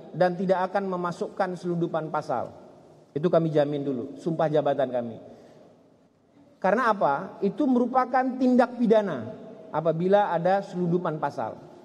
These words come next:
Berkaitan dengan keterangan Bapak Sekjen yang tadi dikutip oleh Mbak dari Detik, bahwa kemarin ada seribu tiga puluh dua halaman, kenapa hari ini delapan ratus dua halaman? Tadi saya sampaikan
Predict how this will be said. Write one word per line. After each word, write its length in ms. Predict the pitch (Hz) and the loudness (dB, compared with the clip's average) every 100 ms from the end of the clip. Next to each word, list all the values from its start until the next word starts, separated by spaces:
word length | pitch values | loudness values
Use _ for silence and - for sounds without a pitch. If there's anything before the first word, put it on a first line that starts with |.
| - - _ _ _ | -20 -20 _ _ _
Berkaitan 720 | 160 202 208 208 214 233 240 | -2 0 2 0 0 -2 0
dengan 320 | 226 220 208 | 0 0 0
keterangan 400 | 208 202 196 202 202 | -2 0 0 0 -2
Bapak 240 | 185 190 185 | 0 -2 -2
Sekjen 560 | 180 160 151 151 190 - - - - - - - _ - | -2 2 2 2 -2 -12 -18 -20 -20 -20 -20 -20 _ -2
yang 320 | 151 156 151 | 0 0 -2
tadi 240 | 160 156 156 | -2 -2 -2
dikutip 480 | 147 160 160 170 | -4 -6 -4 -4
oleh 160 | - 151 | -2 -2
Mbak 240 | 151 156 143 | 0 -2 0
dari 160 | 143 147 | -2 -4
Detik, 340 | 139 165 196 - - - - - - | -4 0 0 -2 -16 -18 -20 -20 -8
bahwa 240 | 135 139 151 | -2 0 0
kemarin 400 | 156 147 160 170 | -2 -2 -2 -2
ada 240 | 147 156 | -2 -2
seribu 400 | 151 160 175 185 | -2 -2 0 -2
tiga 240 | 160 160 156 | 0 0 0
puluh 240 | 156 151 | -2 -2
dua 160 | 156 143 | 0 0
halaman, 480 | 143 139 147 165 202 233 - - | 0 -2 -2 -4 -6 -12 -20 -14
kenapa 400 | 156 147 147 160 | -8 -6 -2 0
hari 160 | 151 147 | 0 -2
ini 80 | 165 | -2
delapan 320 | 156 165 147 | -2 0 -2
ratus 320 | 147 143 147 | -2 -4 -6
dua 240 | 151 143 135 | -2 0 0
halaman? 240 | 127 175 | -2 -2
Tadi 240 | 180 190 | -2 -2
saya 160 | 220 214 | 0 0
sampaikan 560 | 214 220 220 220 170 | 0 0 0 2 0